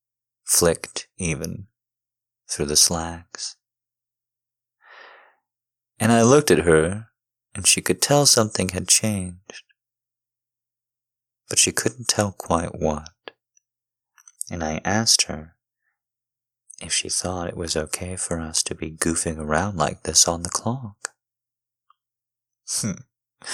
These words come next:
And she was such an innocent and sweet gal that she immediately tried to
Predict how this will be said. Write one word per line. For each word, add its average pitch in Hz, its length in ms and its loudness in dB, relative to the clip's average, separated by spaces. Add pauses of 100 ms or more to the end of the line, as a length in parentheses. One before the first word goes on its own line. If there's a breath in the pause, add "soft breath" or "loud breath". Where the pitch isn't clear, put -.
(680 loud breath)
And 110 140 -2
she 139 240 4
was 120 220 6
such - 480 2
an - 120 -14 (120)
innocent - 560 -6 (100)
and - 200 -18
sweet - 920 0
gal 76 500 -10
that - 120 -20
she 98 480 -2 (500 loud breath)
immediately 104 1400 4
tried 90 460 -2
to 82 200 -6